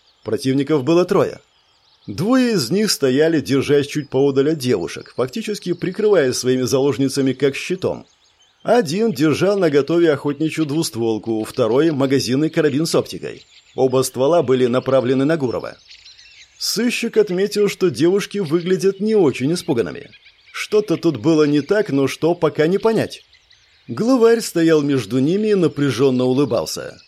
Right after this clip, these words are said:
Сыщик сразу узнал этого человека.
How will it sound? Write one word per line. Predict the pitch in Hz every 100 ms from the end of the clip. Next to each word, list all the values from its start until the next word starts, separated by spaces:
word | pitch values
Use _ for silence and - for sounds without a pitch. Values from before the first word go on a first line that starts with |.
| _ -
Сыщик | - 143 143 156
сразу | - 202 156 107
узнал | 120 113 123 107
этого | 123 120
человека. | 147 147 113 - -